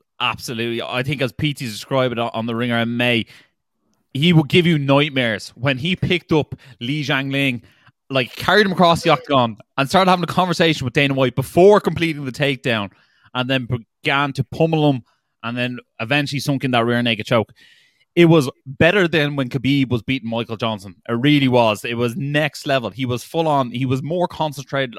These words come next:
on the conversation with Dana White than he was beating his opponent. Kazmat is the real deal. Like, if I had my way, I'd actually throw Kazmat in there with Kamaru Usman next.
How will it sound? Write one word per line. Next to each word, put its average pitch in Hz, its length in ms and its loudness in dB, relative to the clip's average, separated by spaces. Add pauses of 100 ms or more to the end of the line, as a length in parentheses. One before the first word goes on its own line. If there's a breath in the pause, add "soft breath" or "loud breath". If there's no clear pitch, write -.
on 113 100 -10
the 110 80 -10
conversation 135 600 -2
with 101 120 -8
Dana 120 240 0
White 110 360 -2 (340 soft breath)
than 110 100 -8
he 110 100 -6
was 113 480 -2 (680)
beating 123 240 -2
his 113 100 -6
opponent. 113 500 -4 (540 soft breath)
Kazmat 147 400 4
is 127 80 4
the 123 120 2
real 123 280 6
deal. 123 420 -2 (440)
Like, 120 260 2
if 143 100 0
I 165 140 6
had 156 160 4
my 139 240 6
way, 123 320 4 (260 soft breath)
I'd 120 140 -2
actually 131 240 -4
throw 127 220 0
Kazmat 117 400 -2
in 117 80 -4
there 113 120 -2
with 107 120 -4
Kamaru 113 440 -4
Usman 117 220 -8
next. 113 220 -6